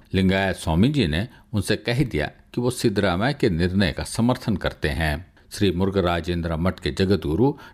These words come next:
डॉक्टर शिवमूर्ति मुरुगा शनरारू ने दरअसल अमित शाह के हाथ ज्ञापन भी दे दिया कि केंद्र सरकार को सिद्धरामैया सरकार के निर्णय को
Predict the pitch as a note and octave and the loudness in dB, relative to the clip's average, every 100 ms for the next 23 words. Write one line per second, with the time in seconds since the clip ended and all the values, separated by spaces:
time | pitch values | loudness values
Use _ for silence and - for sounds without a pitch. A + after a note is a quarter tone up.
0 | - F#2 F#2+ - A2+ G2 F#2 - G2 E2 | -4 0 -2 0 2 4 2 0 0 2
1 | F2+ E2+ E2 - E2+ E2 F2 F#2 D2 D2 | 2 0 -2 -2 -6 -2 0 0 0 -6
2 | - - - - F#2 G2 A#2+ E2 F#2 - | -10 -20 -20 -4 0 0 0 0 2 2
3 | - F2 - G2+ A2+ - - G#2 A2+ - | 0 -2 2 2 2 0 -2 -2 0 -4
4 | - F#2 E2+ - - - F#2+ F#2 D#2+ B2 | -4 -2 -2 -4 -20 -12 -2 0 0 0
5 | C#3 C3+ D#2+ D2 D2 D#2+ A2+ - - _ | 2 2 2 -2 0 -2 -2 -8 -20 _
6 | A#2+ A#2 - C3+ D3 G#2+ - - - F#2+ | -2 -2 0 2 2 0 -2 -6 -2 0
7 | F2 - C3+ E3 - A2+ C3+ D3+ B2+ G#2+ | 0 -2 -2 -4 -6 -4 0 0 0 0
8 | F2 - - - D#2+ - D#2+ D2 F2+ A#2 | -2 -4 -4 0 0 0 -4 -2 -2 0
9 | G#2+ - D#2 | -2 -2 -10